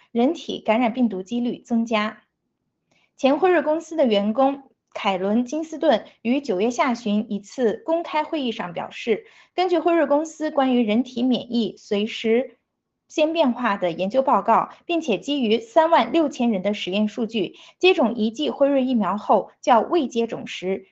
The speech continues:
人体感染病毒的几率增加了三倍。当接种第二剂后，随着时间的推移，人体免疫力逐渐减弱，感染率将持续升高。该研究报告也出现于九月十七日召开的食品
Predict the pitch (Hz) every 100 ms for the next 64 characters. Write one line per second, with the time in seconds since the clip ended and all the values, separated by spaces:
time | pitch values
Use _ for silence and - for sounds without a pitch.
0 | _ 220 285 - - - 202 226 233 226
1 | 247 196 190 220 262 269 247 - 262 247
2 | 247 233 202 - 247 247 233 - - _
3 | _ _ _ 330 359 359 294 202 277 262
4 | 226 240 - 220 180 - - 233 285 285
5 | - 202 294 302 247 277 262 196 190 -
6 | _ 220 262 339 233 240 196 202 220 208
7 | - 185 196 285 226 208 - 202 190 -
8 | _ _ _ _ _ - 247 247 330 214
9 | 262 226 240 233 233 - - - 220 -
10 | 214 208 202 202 _ _ - 339 302 240
11 | 294 294 247 269 226 - 208 175 - 294
12 | 294 294 220 180 190 208 - - 147 208
13 | 214 - 226 320 320 277 - 214 214 -
14 | 214 185 - - 233 - 202